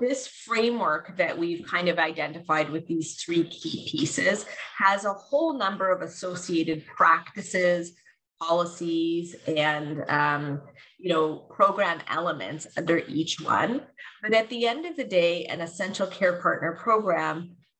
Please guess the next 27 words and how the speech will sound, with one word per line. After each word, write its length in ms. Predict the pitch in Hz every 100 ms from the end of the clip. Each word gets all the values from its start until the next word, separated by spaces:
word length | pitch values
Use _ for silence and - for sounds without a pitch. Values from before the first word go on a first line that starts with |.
| 185
really 680 | 190 233 269 247 233 226 -
wraps 720 | 175 175 190 202 196 - -
up 240 | 175 -
all 300 | 165 180 208
of 160 | 220 190
these 260 | 180 175 175
different 300 | 160 160 - -
pieces 460 | 156 147 214 233 240 -
to, 460 | 208 185 175 170 170 - - -
um, 260 | 160 160 160
create 440 | - 196 202 220 -
a 60 | 160
formal 760 | - - 240 320 339 208 - -
program 640 | 151 147 135 139 190 277 - _ _ _ _ _ _ 208
that 360 | 185 175 175 - - - -
acknowledges 800 | 185 185 185 185 214 226 214 208
and 180 | 180 170
recognizes 920 | 151 170 160 160 147 147 156 151 147
the 100 | 165
role 680 | 165 156 165 190 180 156 151
of 320 | 151 147 147 - - -
caregivers, 520 | 170 165 160 160 160
and 100 | 151
in 80 | 156
particular 500 | 156 147 170 147 131
family, 800 | - 202 226 220 208 208 214 - - - -
um, 320 | 135 104 101